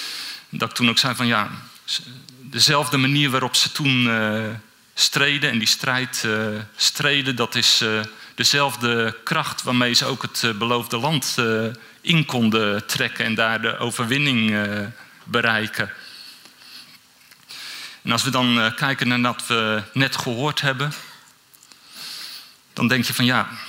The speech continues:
is dat, eh, leuk dat ik zoiets gezegd heb, eh, van, nou ja, God geeft indruk in onze gemeente, aardig, leuk, we gaan weer vo-, we gaan weer snel door. Maar als je nu kijkt naar wat we net, eh, voor dat persoonlijke gezegd hebben,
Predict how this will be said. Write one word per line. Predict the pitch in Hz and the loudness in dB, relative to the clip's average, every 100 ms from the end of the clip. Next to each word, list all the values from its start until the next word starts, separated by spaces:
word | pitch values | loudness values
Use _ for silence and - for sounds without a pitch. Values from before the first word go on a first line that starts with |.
| - - - - 170 - | -16 -20 -20 -20 -20 -16
is | - - | -12 -10
dat, | - - | -4 -2
eh, | 101 98 95 - - | 0 -2 -8 -12 -4
leuk | 110 110 - | 0 0 0
dat | 104 | 0
ik | |
zoiets | - 110 104 | 0 0 0
gezegd | - 110 107 - - | 0 2 2 0 -2
heb, | 110 - | -4 -2
eh, | 110 104 | -2 -2
van, | - | -2
nou | 113 101 | -2 -2
ja, | - 95 - - - - | -4 -6 -16 -20 -20 -20
God | - - - | -16 -8 0
geeft | 113 143 | 0 2
indruk | 123 117 113 117 | 2 4 2 2
in | 110 | 2
onze | 113 - | 2 2
gemeente, | 110 107 107 113 | 2 4 2 2
aardig, | - 104 104 107 | 0 0 0 0
leuk, | 104 107 104 | -2 -4 -4
we | 98 | -4
gaan | 117 107 | -2 -2
weer | 104 | -2
vo-, | 98 120 113 101 | -2 -4 -6 -10
we | - 107 | -6 -4
gaan | 107 107 | 0 0
weer | 104 | 2
snel | - 113 101 | 2 0 0
door. | 110 117 127 - - - - - - - - - - | -2 -2 -4 -8 -18 -18 -18 -16 -16 -16 -16 -12 -2
Maar | 143 | 2
als | 143 | 4
je | 160 | 4
nu | 151 | 4
kijkt | 165 151 | 0 0
naar | 151 | 0
wat | 139 131 | 0 0
we | 131 | 2
net, | 131 120 - | 0 0 0
eh, | 131 | -2
voor | - 131 | -2 -2
dat | 120 - - | -2 -2 0
persoonlijke | 131 170 156 147 - | 2 4 2 0 -2
gezegd | 117 120 147 156 - | -2 2 4 2 0
hebben, | 104 101 | 0 0